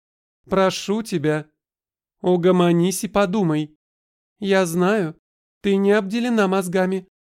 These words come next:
Хранители тебе не враги.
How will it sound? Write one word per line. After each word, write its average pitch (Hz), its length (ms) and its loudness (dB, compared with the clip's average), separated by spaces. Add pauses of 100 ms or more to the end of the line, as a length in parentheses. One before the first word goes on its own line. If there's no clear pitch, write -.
(500)
Хранители 160 800 0
тебе 156 360 0
не 180 160 0
враги. 147 600 -6